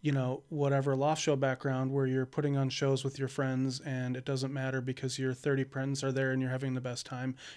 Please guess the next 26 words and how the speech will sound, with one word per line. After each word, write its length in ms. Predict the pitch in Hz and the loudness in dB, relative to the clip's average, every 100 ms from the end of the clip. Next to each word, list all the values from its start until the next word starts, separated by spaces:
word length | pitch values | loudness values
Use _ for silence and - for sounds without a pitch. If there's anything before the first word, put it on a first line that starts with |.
| - | -4
and 160 | 147 | 2
you 60 | 143 | 2
believe 240 | 143 139 | 4 2
in 60 | 131 | 0
the 60 | 131 | -2
culture 320 | 143 139 139 | -4 -4 -4
you're 120 | 135 | -2
making, 480 | 131 127 135 131 143 - | -2 -2 -4 -4 -6 -4
even 200 | 139 135 | 0 2
if 60 | |
nobody 280 | 131 131 131 | 2 2 2
el-, 100 | 127 - | 0 -2
even 220 | 139 143 | 0 2
if 120 | 135 | 2
nobody 320 | 139 131 127 | 2 4 2
else 200 | 120 127 | 0 -2
is 100 | 151 | -6
believing 300 | 139 147 147 | -2 -2 -2
in 80 | 156 | -4
the 60 | 151 | -4
culture 280 | 160 160 170 | -4 -6 -4
you're 80 | 165 | -6
making. 380 | 175 208 214 - - - - - - | -6 -4 -6 -6 -14 -16 -16 -18 -4
And, 360 | - 160 151 151 - - | 4 6 6 4 -4 -2
um, 420 | 156 143 139 139 139 - _ _ _ _ _ - - | 2 4 4 2 -4 -18 _ _ _ _ _ -8 -4
so 500 | - - 190 175 170 | 4 8 12 10 10